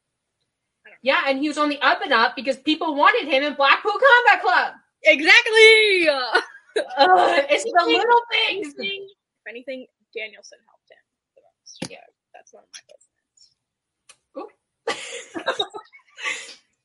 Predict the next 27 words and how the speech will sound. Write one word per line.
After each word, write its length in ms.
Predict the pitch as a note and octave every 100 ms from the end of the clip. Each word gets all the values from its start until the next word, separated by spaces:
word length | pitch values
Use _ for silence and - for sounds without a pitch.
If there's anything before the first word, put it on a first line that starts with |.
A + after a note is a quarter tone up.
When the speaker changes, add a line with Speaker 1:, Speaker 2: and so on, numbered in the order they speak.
| _ _ _
Speaker 2:
So, 100 | E4+
um, 580 | D#4+ D4 - D4+ D4 C#4+
Speaker 1:
Okay. 80 | C#4 E4 A4+ -
Speaker 2:
let's 180 | D4+ - - D4
move 160 | C#4+
on 240 | C4+ C#4 B3+
before 460 | A#3 A3 A#3+ A3+ A3
I 220 | G#3+ G#3+
completely 560 | - G3+ - C4+ A#3+ G3+
go 260 | F3+ G3
off 260 | F3 E3+ F3
on 140 | F#3 F3
a 60 |
rant 180 | E3 D#3+ - F3
about 320 | D3 - - _
J 300 | - D#3+ D3
A 80 | -
S. 160 | - _ _ _ _ _ -
Um, 520 | A#3+ A3+ A3 G#3+ G#3 _ - -
Darby 280 | G#3+ G#3 A4+
and 180 | C5+ A4+
Sting 580 | - - G3 F#3 B3+ D4 -
still 500 | - - A#3+ A#3+ A#3+ _ _
tag 360 | - A#3+ G#3+ G#3
teaming 360 | A#3+ G#3+ G#3
it 120 | F#3+ -
up 320 | G3 F#3+ G3